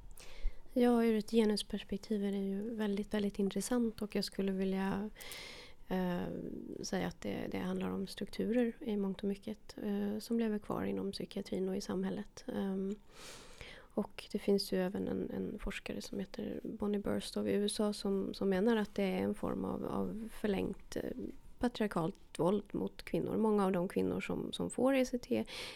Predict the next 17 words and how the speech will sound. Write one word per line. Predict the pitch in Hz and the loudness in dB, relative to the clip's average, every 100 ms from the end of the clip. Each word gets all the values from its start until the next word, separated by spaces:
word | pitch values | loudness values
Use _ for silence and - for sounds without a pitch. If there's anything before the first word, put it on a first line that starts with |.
| - | 0
är | 208 | 4
redan | 196 180 160 | 6 6 2
traumatiserade | 180 175 180 - - - - - | 2 2 0 -2 -2 -2 0 -2
från | - - 160 - 202 | -4 -4 -2 -2 -2
våld | 160 165 160 | -4 -4 -4
i | - | -2
nära | 170 160 190 | 0 0 -2
relation. | - 190 - 214 214 - - - | -4 -2 0 0 -2 -10 -14 -14
Och | - - 214 - | -12 -6 -6 0
det | |
här | 196 180 | 0 2
blir | 208 | 0
ytterligare | - - - - | -2 -2 -4 -4
trauma | - - - 67 | -4 -2 -2 -4
och, | - - - - | -6 -8 -10 -8
eh, | 60 62 55 - - - - - | -6 -4 -6 -8 -4 -2 0 2
en, | 247 233 240 | 2 2 0